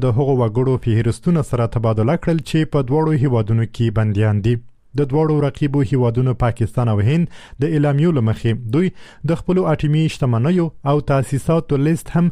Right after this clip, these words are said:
د هغې موافقې له مخې چې درې لسیزې مخکې لاسلیک کړې ده، له یو بل سره شریک کړل. په نولس سوه اووه څلوېښتم میلادي کال له بریتانیا د هند او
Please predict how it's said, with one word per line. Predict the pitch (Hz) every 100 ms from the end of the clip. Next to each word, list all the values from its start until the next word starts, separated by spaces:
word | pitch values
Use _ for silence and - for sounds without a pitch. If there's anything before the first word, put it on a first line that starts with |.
| - - -
د | 143 160
هغې | 156 160
موافقې | 139 120 - 175 170
له | 123
مخې | 117 117 -
چې | 113 - - 113
درې | 165 170
لسیزې | 147 151 143 147
مخکې | - - 131
لاسلیک | 120 - 117 120 -
کړې | 170 156
ده، | 151 151 - - -
له | 160
یو | 160 107
بل | 110 107
سره | 117 117 120
شریک | 123 101 98
کړل. | 110 127 - - - - -
په | 165 165
نولس | 180 180 -
سوه | 170 170
اووه | 165 143 -
څلوېښتم | 151 143 - 160 160
میلادي | 147 151 151
کال | 147 143
له | 120
بریتانیا | 123 123 131 135
د | 120 110
هند |
او | 131